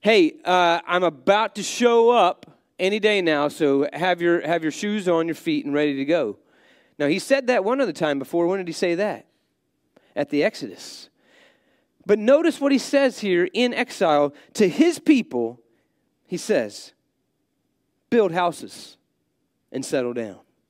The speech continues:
Plant gardens. When, wait, when do you plant gardens? When you're staying a while, when you've got some comfort, right?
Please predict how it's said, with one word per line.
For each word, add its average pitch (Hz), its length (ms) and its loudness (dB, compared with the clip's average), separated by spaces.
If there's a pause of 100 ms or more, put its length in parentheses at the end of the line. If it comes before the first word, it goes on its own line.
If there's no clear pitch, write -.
(2000)
Plant 240 440 0
gardens. 190 760 0 (220)
When, 277 220 -2
wait, 254 280 0 (160)
when 320 180 2
do 330 60 2
you 330 140 6
plant 269 400 0
gardens? 180 680 0 (1500)
When 233 140 0
you're 233 60 2
staying 247 340 0
a 196 60 2
while, 156 260 2
when 208 180 -2
you've 202 120 -6
got 240 180 0
some 214 180 -6
comfort, 220 500 -4
right? 143 360 -2